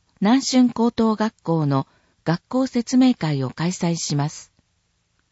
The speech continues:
開校三年目を迎えた南春中学校、南春高等学校の学校説明会を開催します。南春の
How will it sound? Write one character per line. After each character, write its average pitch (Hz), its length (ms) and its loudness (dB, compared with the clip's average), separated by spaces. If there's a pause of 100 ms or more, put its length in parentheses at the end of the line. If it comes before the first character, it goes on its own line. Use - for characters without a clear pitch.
(600)
開 240 200 -2
校 226 380 -2
三 233 280 2
年 262 200 6
目 247 120 6
を 151 80 2
迎 143 300 -2
え 170 60 -6
た 151 260 -6 (320)
南 233 220 4
春 254 260 2
中 226 220 0
学 202 200 0 (140)
校、 139 320 -6 (320)
南 226 220 4
春 226 260 2
高 220 220 -4
等 233 180 0
学 220 260 -4
校 156 220 -2
の 143 220 -2 (320)
学 165 220 -6
校 247 180 -2
説 240 320 -2
明 247 140 4
会 143 280 -4
を 123 60 -6
開 160 200 -4
催 151 220 -4
し - 180 -8
ま 139 120 -2
す。 - 200 -20 (1300)
南 233 240 6
春 214 220 0
の 190 300 2